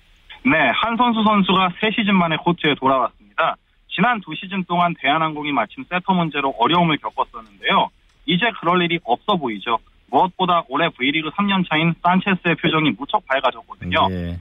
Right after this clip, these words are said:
Speaker 1: 공격하기 좋게 토스가 올라오다 보니까 그만큼 편안해졌다고 할 수 있죠.
Speaker 2: 예.
Speaker 1: 오늘도 후위 공격과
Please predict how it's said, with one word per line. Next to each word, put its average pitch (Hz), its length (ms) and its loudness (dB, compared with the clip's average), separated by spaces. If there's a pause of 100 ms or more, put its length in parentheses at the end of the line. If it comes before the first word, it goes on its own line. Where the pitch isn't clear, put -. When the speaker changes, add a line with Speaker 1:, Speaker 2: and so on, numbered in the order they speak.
Speaker 1:
공격하기 202 600 2
좋게 170 400 -4
토스가 202 340 -2
올라오다 147 460 2
보니까 135 400 -2 (220)
그만큼 202 440 0
편안해졌다고 196 680 0
할 151 100 -2
수 - 140 -12
있죠. 107 380 -8
Speaker 2:
예. 127 60 -2
Speaker 1:
오늘도 185 400 2
후위 233 160 -2
공격과 185 560 0